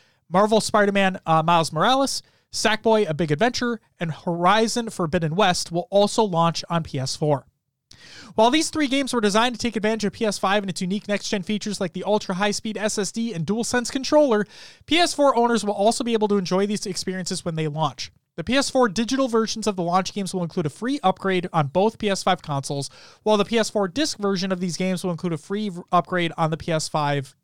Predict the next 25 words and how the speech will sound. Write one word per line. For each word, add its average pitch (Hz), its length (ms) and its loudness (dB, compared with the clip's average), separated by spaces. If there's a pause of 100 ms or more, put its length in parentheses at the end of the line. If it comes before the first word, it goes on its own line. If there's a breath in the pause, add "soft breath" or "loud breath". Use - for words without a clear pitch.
(140)
with 143 180 -4 (120)
the 131 60 -8
fucking 139 420 -6 (100)
disc 135 200 -8
drive. 113 240 -10 (440)
Duh. 123 140 -6 (1700)
For 185 120 -2
PlayStation 285 440 2
Plus - 320 2
members, 170 460 -2 (600 loud breath)
we'll 220 100 4
have 226 80 4
a 214 40 4
special 311 460 0
new 277 260 2
offering 202 440 4
on 165 100 0
PlayStation 196 500 -4
five. 117 300 -6 (1080)
The 185 140 0
PlayStation 254 640 0
Plus - 300 0
collection. - 500 -2 (680)
Double 170 260 2
asterisk." 131 600 -4